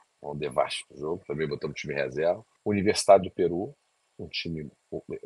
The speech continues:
eles jogam naquele estádio que o Flamengo foi campeão da Libertadores. O estádio é enorme, é a maior torcida do Peru. Não é uma qualidade, né,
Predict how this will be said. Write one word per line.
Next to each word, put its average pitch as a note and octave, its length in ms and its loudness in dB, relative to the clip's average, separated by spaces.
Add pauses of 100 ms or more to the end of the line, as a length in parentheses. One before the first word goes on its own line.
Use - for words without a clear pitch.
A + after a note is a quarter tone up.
(300)
eles - 420 -8
jogam F2+ 300 4
naquele F2+ 260 -2
estádio F2+ 320 2
que - 60 -16
o - 40 -14
Flamengo F2 300 4
foi F2 120 -4
campeão F2+ 280 -2
da F2 80 0
Libertadores. E2 600 -4 (160)
O - 20 -20
estádio D2+ 300 -4
é E2+ 40 2
enorme, E2 440 4
é D#2 80 0
a D#2 140 -2
maior E2+ 220 4
torcida - 280 -8
do E2 80 -6
Peru. D#2 340 -2 (220)
Não F#2 280 4
é E2 240 2
uma F#2+ 140 0
qualidade, E2 880 2
né, D2 140 -6